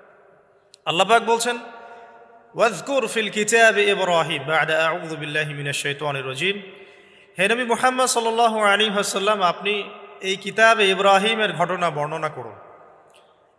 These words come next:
"ইয ক্বালা লি আবিহি", যখন ইব্রাহিম তার বাবাকে বললেন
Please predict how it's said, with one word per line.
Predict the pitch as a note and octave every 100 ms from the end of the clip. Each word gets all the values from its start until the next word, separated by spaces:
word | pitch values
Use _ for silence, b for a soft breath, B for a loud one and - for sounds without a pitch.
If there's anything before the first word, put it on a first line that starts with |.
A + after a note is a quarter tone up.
| _
"ইয | F#3+ D3+ C3+
ক্বালা | - A#3 C4 A#3+
লি | G#3+ G3
আবিহি", | F#3 G3 G3+ E3
যখন | D3 D#3+ F3 F3
ইব্রাহিম | E3 F3 F3 F#3+ F#3
তার | E3+
বাবাকে | D3+ D3 D#3 D#3
বললেন | D3+ D#3 C3